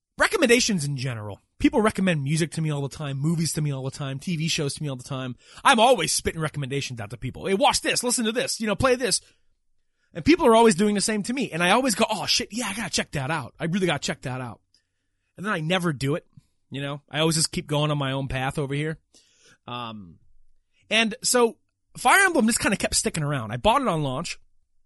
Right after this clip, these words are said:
I came to this conclusion, early conclusion, that strategy games, not for me, you know? Strategy games just aren't for me. Um,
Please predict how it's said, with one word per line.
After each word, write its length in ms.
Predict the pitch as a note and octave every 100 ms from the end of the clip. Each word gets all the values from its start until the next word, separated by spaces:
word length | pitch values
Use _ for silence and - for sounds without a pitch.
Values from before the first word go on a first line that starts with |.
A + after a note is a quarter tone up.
| _ _ - -
I 120 | D3
came 260 | - A3 A3+
to 100 | G#3+
this 200 | G3+ -
conclusion, 680 | - E3 - A3 A3 E3
early 260 | D#3 G3+ G#3
conclusion, 580 | - D#3+ F3 G#3 F#3 D3+
that 180 | C#3+ - _ _ _ _ _ _ _ _ -
strategy 460 | - G3+ A3+ F#3+
games, 340 | F3 E3 C#3+ B2+
not 200 | A3 G3
for 120 | F3+
me, 300 | D#3 A#2+ F#2 -
you 140 | B2
know? 280 | B2 B2 A#2+ -
Strategy 360 | - B3+ G#3+
games 260 | G3+ G#3+ E3+
just 140 | D3+
aren't 200 | D4 C4+
for 120 | -
me. 280 | C3+ A2 D#2+ _ - - - - - _ _
Um, 680 | A2+ A#2 A2 G#2 G2+ F#2